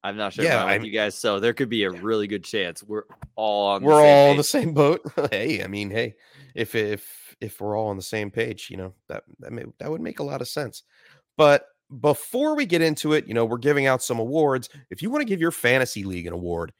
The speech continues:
Speaker 2: upgrade your fantasy league today to Trophy Smack.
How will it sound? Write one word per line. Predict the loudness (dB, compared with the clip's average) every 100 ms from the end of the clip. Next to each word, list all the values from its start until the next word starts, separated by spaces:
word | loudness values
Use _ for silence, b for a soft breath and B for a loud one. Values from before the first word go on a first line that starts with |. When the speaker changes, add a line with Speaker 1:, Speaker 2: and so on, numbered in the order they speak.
| _ _ _ _ _ 0
Speaker 2:
upgrade | 0 0 4 4 4
your | 2 2
fantasy | 2 2 2 -2
league | -2 -2 -2
today | -4 0 0 -2 -6 _
to | -4 -4
Trophy | -4 -6 -2 -2 -4
Smack. | -12 -12 -12 -16